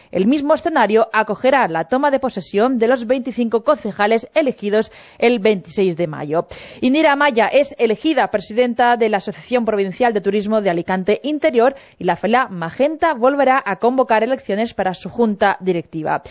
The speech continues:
Y Alcoy tendrá una muestra de teatro amateur y crea el premio de narrativa Isabel Clara Simó. Son dos de los ocho proyectos que ha aprobado el Consell de Cultura y que tendrán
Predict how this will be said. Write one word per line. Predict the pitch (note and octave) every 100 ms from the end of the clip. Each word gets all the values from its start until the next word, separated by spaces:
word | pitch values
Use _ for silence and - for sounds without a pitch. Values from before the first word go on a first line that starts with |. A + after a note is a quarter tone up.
| - - -
Y |
Alcoy | G3+ A3 D#4+ F4+ F#4
tendrá | G#3+ G3+ A3+ A#3
una | A3 G3+
muestra | G3 G#3+ D#4+ D#4 - D#4+
de | C4
teatro | A#3 G#3+ A#3+ -
amateur | F#3 E3 E3+ C4 D#4+ - _ -
y | E3+
crea | - C4+ C4
el | F#3 F#3 F#3
premio | A3+ B3 B3 A3
de | G3+
narrativa | F#3+ F#3+ A#3+ A#3+ -
Isabel | C#4 - G3+ G3+
Clara | - A#3+ B3+
Simó. | C4+ A3+ G#3 E3+ - _
Son | - C#4+ A#3+
dos | C4 F#3+
de | -
los | E3+ -
ocho | B3+ A#3+ G#3
proyectos | - F#3 F#3+ F3+ D4+ -
que | G#3+
ha |
aprobado | F#3+ G3+ G3+ A3
el | - G#3+ G3
Consell | G3 F#3+ A#3 A3+
de | G#3
Cultura | G3+ F3+ E3+ C4+ D4+ E4+ - - -
y | F#3
que | - G3
tendrán | G3 G3 C4+